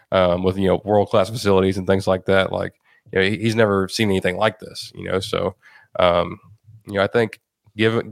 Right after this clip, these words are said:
give him an off season and, you know, really learn the, the fundamentals, learn the offense. And, um,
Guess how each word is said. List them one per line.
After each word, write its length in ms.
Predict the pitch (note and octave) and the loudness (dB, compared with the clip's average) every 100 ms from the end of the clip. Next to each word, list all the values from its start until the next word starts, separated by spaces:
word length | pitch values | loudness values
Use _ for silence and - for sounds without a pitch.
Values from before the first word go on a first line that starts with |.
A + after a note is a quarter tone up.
| - - | -14 -6
give 120 | G#2+ | -4
him 140 | A#2+ A2 | 0 0
an 80 | G2+ | 2
off 200 | G#2 G2 | 2 2
season 440 | A2 G#2 G#2+ G#2 | 0 0 0 0
and, 420 | - F#2 F2+ F#2 | -2 -2 -2 -4
you 60 | F#2 | -6
know, 220 | F2+ F2+ - _ _ _ - | -6 -8 -12 _ _ _ -10
really 360 | G2+ G#2 G2 - _ | -2 0 -2 -4 _
learn 460 | F#2+ G2 G2 G2+ G2 | -2 2 4 2 -2
the, 300 | F#2 F#2 F2+ - _ _ | -4 -6 -8 -14 _ _
the 60 | - | -8
fundamentals, 680 | - G#2+ G2 G2 F#2+ F#2+ - | -4 -2 0 0 0 0 0
learn 160 | G#2+ | 0
the 80 | G2+ | 2
offense. 680 | F#2+ G2 - F#2 F#2 - - - | 2 0 0 -4 -4 -8 -12 -6
And, 280 | F2+ F2 F2+ | -4 -2 -2
um, 380 | F2+ F2 F2 | -2 -4 -8